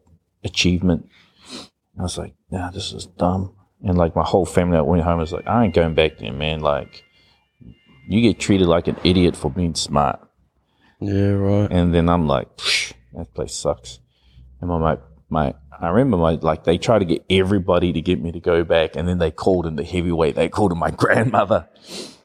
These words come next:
Speaker 1: And she was like, "So what are you gonna do then? Like, if you're not gonna go back to school," like, I said, "I'm not going back to that school." She goes, "But yeah, but that's a good school. Like, what are you gonna do?" I said, "I'm gonna be an entrepreneur."
Speaker 2: Wow.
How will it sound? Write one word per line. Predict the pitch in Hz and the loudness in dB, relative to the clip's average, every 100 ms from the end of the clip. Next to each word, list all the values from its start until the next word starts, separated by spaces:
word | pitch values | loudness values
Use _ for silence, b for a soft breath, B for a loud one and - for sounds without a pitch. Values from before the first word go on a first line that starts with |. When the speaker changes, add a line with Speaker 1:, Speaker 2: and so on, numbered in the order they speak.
| _ - | _ -4
Speaker 1:
And | 90 90 | -4 -2
she | - | -6
was | 113 | -4
like, | 101 | -2
"So | - 247 | 2 4
what | 247 311 | 2 0
are | |
you | 302 | 0
gonna | 320 294 | 0 2
do | 359 359 | 2 4
then? | 320 139 110 | 2 0 4
Like, | 214 214 | 2 2
if | 160 | -4
you're | 196 | -2
not | 311 | -2
gonna | 339 277 | -2 0
go | 269 | 2
back | 247 - | 2 0
to | 196 | -6
school," | - - 330 262 | -6 -2 0 2
like, | 202 | 0
I | 139 | -2
said, | 139 156 | -8 -8
"I'm | |
not | 180 | -2
going | 214 | 2
back | 196 185 | 2 2
to | 160 | 2
that | 185 | 2
school." | - 110 | 0 -2
She | - | 0
goes, | 120 | 0
"But | 208 | -2
yeah, | 277 392 | -2 -2
but | 339 | -2
that's | - 233 349 | 0 0 -2
a | |
good | 311 302 | -6 -8
school. | - 427 320 | -6 -4 0
Like, | - - b b b | -2 -4 b b b
what | 202 | 2
are | 262 | 4
you | |
gonna | 262 285 | 2 2
do?" | 262 415 370 - b b - | -2 -4 -4 -8 b b -10
I | |
said, | - 165 | -2 0
"I'm | 214 | 2
gonna | 226 | 4
be | 226 | 2
an | 196 | 2
entrepreneur." | 208 226 214 214 254 196 - _ _ _ _ _ _ _ _ _ _ _ 110 | 0 -2 0 2 2 0 -10 _ _ _ _ _ _ _ _ _ _ _ -4
Speaker 2:
Wow. | 98 110 117 104 | -2 0 0 -4